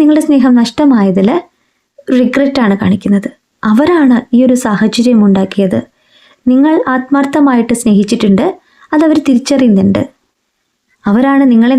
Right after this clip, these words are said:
നഷ്ടമാക്കിയത്, അവരുടെ പ്രവൃത്തിയാണ് നഷ്ടമാക്കിയത് എന്ന് തിരിച്ചറിയുന്നു.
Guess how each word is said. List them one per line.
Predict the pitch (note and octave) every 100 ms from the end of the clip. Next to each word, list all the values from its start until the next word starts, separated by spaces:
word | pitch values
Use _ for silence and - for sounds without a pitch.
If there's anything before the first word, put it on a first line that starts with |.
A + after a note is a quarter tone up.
| A3+
നഷ്ടമാക്കിയത്, | - - D#4 C#4 G#3+ - - - A#3 C4+ -
അവരുടെ | F#3+ G#3 A3+ B3
പ്രവൃത്തിയാണ് | G#3 G#3 G#3+ D4 D4 C#4
നഷ്ടമാക്കിയത് | A#3 - A#3 G#3 G3+ G3+ F#3+ G3+
എന്ന് | F#3+ D4+ E4 - _ -
തിരിച്ചറിയുന്നു. | C4+ B3+ A#3+ G3+ G3 F#3+